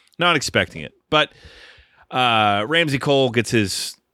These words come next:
you know, his hero origin story when Dodgson is like, you know, "Just you and me now, man. We're, we're gonna rebuild and restart from here." And he's just like, "Not me," and,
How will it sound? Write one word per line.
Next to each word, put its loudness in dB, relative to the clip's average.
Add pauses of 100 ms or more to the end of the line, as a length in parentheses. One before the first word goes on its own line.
(140)
you -4
know, -4
his -8
hero 4
origin 0
story -2
when -14 (840)
Dodgson -2 (100)
is -12
like, -4
you -2
know, 0 (240)
"Just 0
you 2
and 0
me 2
now, 0
man. -2
We're, 2
we're 0
gonna -2 (280)
rebuild 2
and -6 (300)
restart -2
from -8
here." 0
And -6
he's -10
just -10
like, -2
"Not 0
me," 0
and, -8